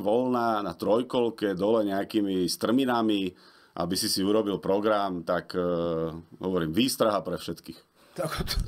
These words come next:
Speaker 2: to, to je ako naozaj, že to, jak mu to napadlo, ja nechápem. Tam
Speaker 1: Neviem.
Speaker 2: oni, oni písali na bicykli, ale už máš,
Speaker 1: Už
Speaker 2: bola
Speaker 1: maj-,
Speaker 2: to trojkolka?
Speaker 1: bo-, boli to troj-, boli to také adrenalinové trojkolky. Kde napálil do nejakej jamy, ktorú nevidel a vlastne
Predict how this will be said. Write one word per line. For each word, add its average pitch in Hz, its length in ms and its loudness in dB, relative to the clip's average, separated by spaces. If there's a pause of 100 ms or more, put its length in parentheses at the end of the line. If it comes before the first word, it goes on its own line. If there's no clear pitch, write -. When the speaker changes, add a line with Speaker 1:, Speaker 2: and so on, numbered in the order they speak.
Speaker 2:
to, - 100 2 (380)
to - 40 -2
je 233 160 4 (120)
ako 208 240 -2
naozaj, 226 240 4
že 165 160 0
to, 190 80 4
jak 214 160 2
mu 233 80 -2
to 220 80 4
napadlo, 196 400 2
ja 165 80 2
nechápem. 160 400 -2 (1500)
Tam 139 180 4
Speaker 1:
Neviem. - 160 0
Speaker 2:
oni, 233 140 2
oni 226 180 2
písali 226 320 4
na 247 80 4
bicykli, 196 400 0
ale 160 160 2
už 170 220 2
máš, 185 240 4 (100)
Speaker 1:
Už - 240 -2
Speaker 2:
bola - 160 8
Speaker 1:
maj-, - 60 0
Speaker 2:
to 175 80 -6
trojkolka? 220 500 2
Speaker 1:
bo-, 92 80 -2
boli 120 240 2
to 117 80 -2
troj-, 110 240 2
boli 113 220 2
to 110 100 -2
také 110 240 2
adrenalinové 113 560 2
trojkolky. 87 560 -4 (880)
Kde 104 160 2
napálil 113 480 2
do 107 80 2
nejakej 95 400 0
jamy, 123 240 0
ktorú 95 240 -2
nevidel 117 560 2
a 92 80 2
vlastne 92 240 0